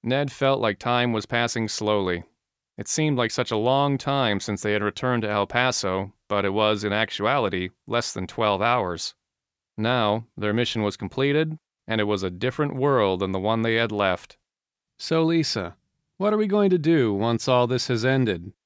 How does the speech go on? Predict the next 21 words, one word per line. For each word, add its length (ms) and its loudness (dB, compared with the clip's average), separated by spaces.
asked 360 -2
Ned, 380 0
still 300 -2
looking 320 -4
forward. 560 -4
"I 460 -4
think 320 -2
maybe 460 -2
we 160 -2
should 400 -4
run 160 -2
away 240 -2
together," 560 -4
said 280 -2
Lisa. 480 -2
"I 120 2
hear 400 2
that 280 0
Puerto 280 0
Rico 560 -2
is 220 -6